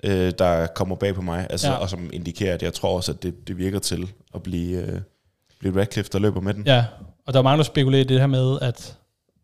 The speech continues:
Speaker 2: Qatar, ham Sheikh Yassim,
Speaker 1: Mm.
Speaker 2: han har været involveret i, han har, eller i hvert fald været en eller anden form for figur i det her bankkrak, Credit Suisse, som, øh, som Qatar har været fedtet ind i, ikke? Og de har tabt angiveligt masser af milliarder på det.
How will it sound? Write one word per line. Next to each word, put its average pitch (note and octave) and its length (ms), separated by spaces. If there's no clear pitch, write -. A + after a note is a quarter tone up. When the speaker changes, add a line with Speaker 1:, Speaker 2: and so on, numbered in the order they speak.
Speaker 2:
Qatar, B2+ 360
ham A#2+ 260
Sheikh A#2+ 600
Yassim, C#3 400
Speaker 1:
Mm. F#2+ 200
Speaker 2:
han C3 160
har C3 60
været C3 160
involveret C3 480
i, B2+ 200
han A#2+ 160
har, A#2+ 100
eller A#2 140
i A#2+ 40
hvert D3+ 200
fald D#3 120
været C3 100
en - 20
eller D#3 120
anden C#3+ 120
form E3 160
for C#3+ 80
figur D3+ 400
i D#3 80
det C#3 200
her C3 280
bankkrak, - 1200
Credit B2 320
Suisse, C#3 420
som, B2 380
øh, A2+ 120
som B2 180
Qatar B2 240
har C3 140
været A#2+ 160
fedtet C3 280
ind C3+ 140
i, C3 80
ikke? C#3+ 140
Og A#2 120
de B2 60
har B2+ 60
tabt C3+ 300
angiveligt C#3 400
masser B2 360
af B2 60
milliarder B2 400
på A#2+ 100
det. A#2+ 200